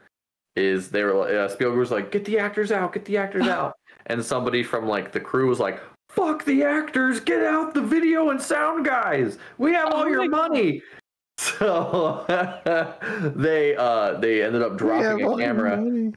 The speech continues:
Speaker 1: Yeah, yeah, they
Speaker 4: Aw.
Speaker 1: ended up dropping one of the cameras. So the funny thing is, is Spielberg was like, "That's ruined. Holy fuck, that's ruined." And then he was like,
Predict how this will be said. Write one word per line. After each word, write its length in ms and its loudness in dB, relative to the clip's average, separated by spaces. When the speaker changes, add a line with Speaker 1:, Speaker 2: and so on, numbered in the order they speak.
Speaker 1:
Yeah, 340 2
yeah, 220 0
they 120 0
Speaker 4:
Aw. 40 0
Speaker 1:
ended 180 2
up 100 -4
dropping 380 0
one 120 0
of 60 0
the 60 0
cameras. 380 -2
So 140 -2
the 100 0
funny 280 -2
thing 200 -2
is, 480 0
is 160 -2
Spielberg 440 2
was 100 0
like, 160 -2
"That's 260 -4
ruined. 400 0
Holy 480 2
fuck, 400 -2
that's 300 -2
ruined." 520 0
And 160 -2
then 80 0
he 80 0
was 160 0
like, 400 0